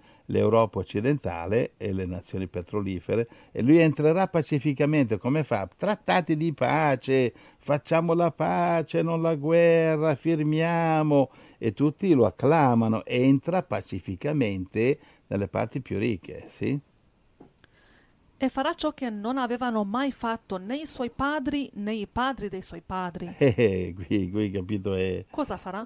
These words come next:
Speaker 1: questo qui è un po' in, eh, enigma, ma è probabilmente, co-,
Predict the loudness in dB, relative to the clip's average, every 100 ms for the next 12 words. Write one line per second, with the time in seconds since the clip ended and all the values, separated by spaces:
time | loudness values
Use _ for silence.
0 | -10 -4 -4 -4 -6 -2 0 -2 -4 -2
1 | 0 2 0 -4 -2 -2 -4 -10 _ _
2 | -8 -2 2 2 0 -2 -2 -8 _ -20
3 | -20 _ -4 0 2 4 8 8 6 2
4 | 4 4 4 4 4 6 6 6 4 -2
5 | -6 -10 -10 -10